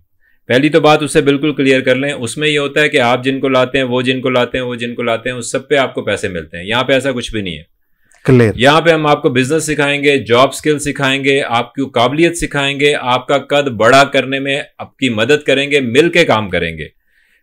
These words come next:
Speaker 1: पहले स्टेप में ये सिर्फ मैं कह रहा हूँ नर्सरी है, फाउंडेशन है,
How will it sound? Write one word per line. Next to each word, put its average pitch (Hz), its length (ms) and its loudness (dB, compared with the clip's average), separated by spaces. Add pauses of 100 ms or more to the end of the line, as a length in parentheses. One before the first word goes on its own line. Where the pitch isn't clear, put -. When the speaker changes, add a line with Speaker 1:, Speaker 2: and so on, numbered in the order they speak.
(160)
Speaker 1:
पहले 151 260 6
स्टेप 156 360 2
में 156 120 2
ये 151 180 2
सिर्फ 170 320 0
मैं 143 120 2
कह 139 120 4
रहा 143 100 0
हूँ 131 60 -4
नर्सरी 117 380 0
है, 139 100 2
फाउंडेशन 95 640 -2
है, 78 140 -10